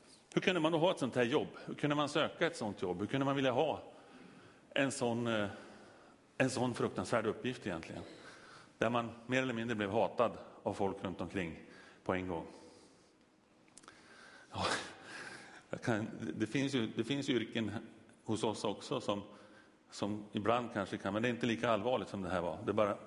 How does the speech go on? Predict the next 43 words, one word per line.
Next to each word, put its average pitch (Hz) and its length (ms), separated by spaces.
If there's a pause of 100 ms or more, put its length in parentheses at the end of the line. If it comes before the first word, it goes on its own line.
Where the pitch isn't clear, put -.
(540)
for 117 280
igenom 117 340
mig 98 120
nu. 95 260 (960)
En 104 100
del 113 240
sysslar 104 340
ju 101 40
med 95 100
saker 92 280
som 95 220
inte 87 160
är - 20
så 98 80
populära 87 520 (440)
i 95 80
Sverige 90 280
också. - 340 (1120)
Parkerar 110 400
man 98 120
fel 95 240
till 95 140
exempel 90 380
så 95 80
kommer 92 260
det 92 60
någon 95 140
som 104 140
sköter 101 260
sitt 95 200
jobb 113 200
och 104 60
de 107 100
är 110 40
inte - 120
så 113 140
jättepopulära. 95 640 (1600)
Men 147 60
inte 156 140
riktigt 131 220
på - 60
samma 117 260
nivå. 117 280